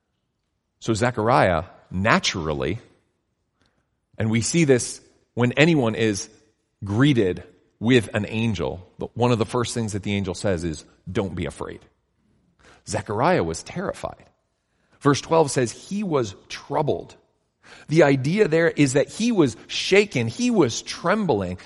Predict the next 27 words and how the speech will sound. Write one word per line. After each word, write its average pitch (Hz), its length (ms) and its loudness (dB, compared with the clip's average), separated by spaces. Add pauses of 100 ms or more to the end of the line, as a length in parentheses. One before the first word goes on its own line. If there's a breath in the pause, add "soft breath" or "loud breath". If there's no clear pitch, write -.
he 269 180 -4
was 180 220 2
in 175 260 2
turmoil 190 760 2
in 220 200 0
his 196 220 -2
spirit. - 760 -4 (2750)
And 107 80 -6
verse 107 140 0
twelve 98 220 0
also 92 240 -2
tells 87 220 -2
us 82 100 -8
that 85 200 -2
fear, 98 560 -2 (140)
or 107 100 -4
the 104 60 -4
word 101 160 -2
can 98 100 -4
actually 92 280 -4
be 85 100 -6
translated 82 520 -6
as 69 200 -6 (180)
terror, 110 580 -2 (600)
fell 87 380 -2
upon 73 380 -8
him. 53 140 -14